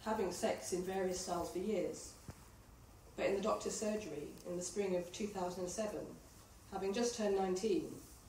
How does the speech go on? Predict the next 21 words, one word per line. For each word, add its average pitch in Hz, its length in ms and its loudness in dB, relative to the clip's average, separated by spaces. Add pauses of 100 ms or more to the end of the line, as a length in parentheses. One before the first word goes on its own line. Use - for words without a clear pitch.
(320)
she - 160 -4
confirmed 190 720 2
that - 100 -2
she - 140 -2
could - 200 -6
not - 280 0
have - 120 -6
sex - 460 -4
at 160 180 -8
all. 175 240 -2 (2250)
Mary 277 280 10
was 262 160 6
first 277 300 6
sexually 226 400 6
aroused 190 320 6
when 185 80 2
she 190 120 0
was 180 100 0
five 185 220 2
years 180 160 4
old. 196 380 2